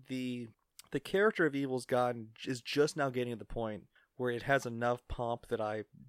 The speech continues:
don't, I'm not a, I, I don't say that it was funny, but I did always kinda, especially when they do their house shows, and he comes out and there's no lights, and he's got that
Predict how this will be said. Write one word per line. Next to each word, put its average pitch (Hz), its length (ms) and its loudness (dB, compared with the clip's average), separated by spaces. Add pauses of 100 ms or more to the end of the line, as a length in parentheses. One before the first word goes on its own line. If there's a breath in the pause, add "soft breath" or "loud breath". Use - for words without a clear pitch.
don't, 110 300 -4
I'm 120 140 -8
not 123 160 2
a, 110 80 -4 (320)
I, 156 260 0
I 156 120 0
don't 196 220 2
say 151 200 4
that 120 280 -2
it 107 120 -8
was 104 160 -8
funny, 107 460 -4 (280 soft breath)
but 131 140 6
I 135 80 8
did 151 240 2
always 139 240 4
kinda, 135 180 2
especially 196 400 2
when 156 160 0
they 131 60 -2
do 120 160 -2
their 110 140 0
house 113 260 -2
shows, 95 420 -6 (200 soft breath)
and 120 100 -6
he 123 60 -4
comes 131 280 0
out 123 60 4
and 120 100 -2
there's 107 120 -4
no 120 260 2
lights, 107 540 -2 (160 soft breath)
and 117 100 -6
he's 113 140 -6
got 113 220 -2
that 110 200 -2